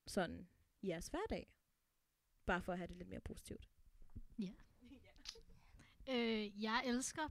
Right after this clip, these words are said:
Speaker 2: pakistansk litteratur. Det blev jeg forelsket i, da jeg var på sat opdragelsesrejse. Øhm, <laughs> der blev jeg m-, mega, mega forelsket i, øh, Paki-, Pakistans litteratur. Øh, vores poesi,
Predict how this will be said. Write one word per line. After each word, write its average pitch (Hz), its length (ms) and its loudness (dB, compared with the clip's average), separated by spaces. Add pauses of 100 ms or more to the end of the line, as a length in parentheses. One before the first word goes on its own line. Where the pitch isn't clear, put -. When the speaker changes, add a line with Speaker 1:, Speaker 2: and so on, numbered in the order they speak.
Speaker 2:
pakistansk 240 720 0
litteratur. 220 560 -2 (560)
Det 302 80 0
blev 302 80 6
jeg 285 80 4
forelsket 269 360 0
i, 247 40 2
da 220 80 2
jeg 202 80 2
var 214 100 4
på 240 280 -2
sat 247 320 2
opdragelsesrejse. 269 760 4 (580)
Øhm, 269 460 12 (460)
<laughs> - 460 -8
der 294 140 12 (100)
blev 302 120 10
jeg 254 200 12
m-, 240 260 10 (120)
mega, 320 340 10
mega 285 280 10
forelsket 277 520 2
i, 240 300 6
øh, 226 300 8 (120)
Paki-, 233 360 2
Pakistans 247 600 2
litteratur. 240 600 4 (480)
Øh, 240 260 4
vores 226 200 2
poesi, 370 560 2